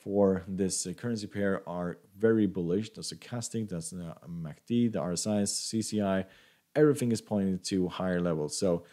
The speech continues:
if we break the fifty moving average, that opens the door to, uh, these highs around there, eleven eighty-three, and then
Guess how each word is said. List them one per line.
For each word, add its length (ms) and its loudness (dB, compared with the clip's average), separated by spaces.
if 120 2
we 80 4
break 220 4
the 80 -2
fifty 260 -6
moving 280 4
average, 360 4
that 180 0
opens 300 -2
the 60 -10
door 360 2
to, 880 -2
uh, 120 -4
these 200 0
highs 400 0
around 480 -6
there, 260 4
eleven 880 0
eighty-three, 680 2
and 200 -2
then 280 0